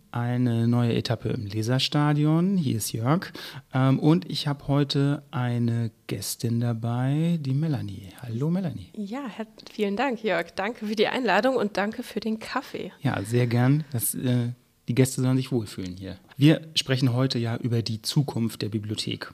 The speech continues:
Speaker 1: Ähm, es geht um zukünftige Bibliotheksangebote und, ähm,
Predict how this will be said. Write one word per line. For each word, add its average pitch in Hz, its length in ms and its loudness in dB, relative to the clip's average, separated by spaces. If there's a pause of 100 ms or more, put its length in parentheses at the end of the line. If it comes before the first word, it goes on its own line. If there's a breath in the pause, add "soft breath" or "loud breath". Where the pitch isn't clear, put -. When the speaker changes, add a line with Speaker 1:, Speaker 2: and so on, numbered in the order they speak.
(180)
Speaker 1:
Ähm, 110 400 -2
es - 100 -8
geht 120 200 0
um 113 580 -2
zukünftige 139 640 2
Bibliotheksangebote 147 1040 0
und, 151 440 0
ähm, 139 480 2